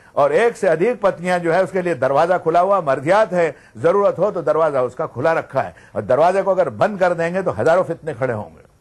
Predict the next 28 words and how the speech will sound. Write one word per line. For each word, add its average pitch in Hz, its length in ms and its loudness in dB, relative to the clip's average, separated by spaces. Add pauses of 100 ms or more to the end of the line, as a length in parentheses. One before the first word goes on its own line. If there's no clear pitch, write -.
(240)
अच्छा, 180 240 2
अब 170 60 0
दूसरी 214 480 -4
औरत 180 500 0
को 208 80 0
अपने 185 300 0
घर 175 200 0
ले 165 140 0
आना, 123 380 -4 (800)
पचास 143 280 -2
साल 147 180 2
की 135 100 -10
उम्र 147 260 -4
का 139 120 0
आदमी, 127 400 -4 (300)
वो 175 140 2
भी 214 100 -4
कहीं 202 220 -2
की 196 100 -2
बेवा 170 320 2
है, 135 220 -6 (560)
कहीं 170 240 -2
परित्यक्ता 170 760 0
है, 131 200 -6 (460)
कहीं 165 180 -2
की 180 100 -2
तलाकशुदा 156 640 0
है, 127 220 -6